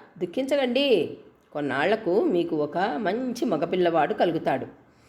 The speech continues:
అతను ప్రపంచమంతటినీ పరిపాలించే సమర్థుడు. తొలుత అతను రాజుచే కారాగృహంలో ఉంచబడి, పిమ్మట బంధవిముక్తుడై సుఖంగా ఉంటాడు." ఈ విషయాన్ని కందుక్కడన్ భార్యకు గుర్తు చేశాడు.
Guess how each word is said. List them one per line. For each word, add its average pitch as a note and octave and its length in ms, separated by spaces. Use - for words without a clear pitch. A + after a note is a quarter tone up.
అతను B3 400
ప్రపంచమంతటినీ C#4 1080
పరిపాలించే A3+ 680
సమర్థుడు. E3+ 680
తొలుత A#3 300
అతను G#3 540
రాజుచే F3 560
కారాగృహంలో G#3 840
ఉంచబడి, F#3 720
పిమ్మట D#4+ 280
బంధవిముక్తుడై G#3 1000
సుఖంగా D#3 640
ఉంటాడు." D#3+ 500
ఈ A3 100
విషయాన్ని A#3+ 800
కందుక్కడన్ G3+ 560
భార్యకు F#3+ 440
గుర్తు F#3 260
చేశాడు. C#3 440